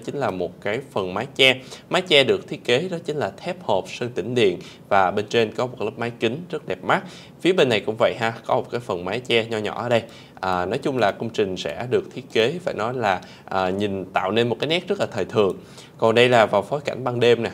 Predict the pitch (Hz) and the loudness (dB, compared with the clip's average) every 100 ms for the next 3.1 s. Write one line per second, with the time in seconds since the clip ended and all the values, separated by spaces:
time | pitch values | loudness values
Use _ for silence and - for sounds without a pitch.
0 | - 120 95 104 92 - 104 143 117 82 | -6 -6 -4 -4 -6 -6 -8 -8 -6 -8
1 | - 107 135 98 - 113 117 120 147 107 | -6 -6 -2 -2 -2 -6 -6 -6 -6 -2
2 | 104 95 - - - - 90 87 82 80 | 0 0 -2 -16 -20 -8 -4 -4 -4 -2
3 | 104 | 0